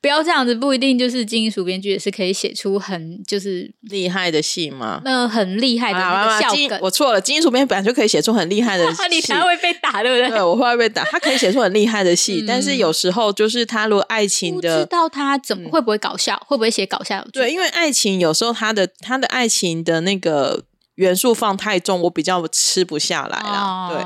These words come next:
Speaker 1: 嗯。
Speaker 2: 好，然后最后一个是北极星，他也是西元导演的，然后加郑瑞景编剧，就是小女子编剧的，然后演员是全智贤跟江东元。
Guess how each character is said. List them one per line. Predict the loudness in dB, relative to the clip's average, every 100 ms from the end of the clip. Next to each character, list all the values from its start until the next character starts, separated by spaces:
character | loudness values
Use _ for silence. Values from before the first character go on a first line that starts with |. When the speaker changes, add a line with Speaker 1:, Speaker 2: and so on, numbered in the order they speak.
| -8
Speaker 1:
嗯。 | -14 -16 -18 -20 -20
Speaker 2:
好， | -6 0 2
然 | 2
后 | 2 2
最 | 2 2 4
后 | 4 4
一 | 4
个 | 4 4 4
是 | 2
北 | 0 0 0
极 | -2 -2 0
星， | 0 0
他 | 0 0
也 | 2
是 | 2 2
西 | 0 0
元 | 2 0 0
导 | 0 2
演 | 2 0 -2
的， | -4 -4 _ _ -20 _
然 | -4 -2
后 |
加 | 0 0
郑 | 2 2
瑞 | 4 2
景 | 2 -2 -2
编 | -2 -2
剧， | 0
就 | 2
是 |
小 | 2 0
女 | -2 -6
子 | -4 -6
编 | -2 -2 -2
剧 | -4 -4 -4
的， | -10 -10 _
然 | -4
后 | 0
演 | 2 0
员 | 0 0
是 | 0
全 | 0 -2 -2
智 | 0 0
贤 | 0 -2
跟 | -2 -2
江 | -2 -4
东 | -4 -6 -2
元。 | -2 -4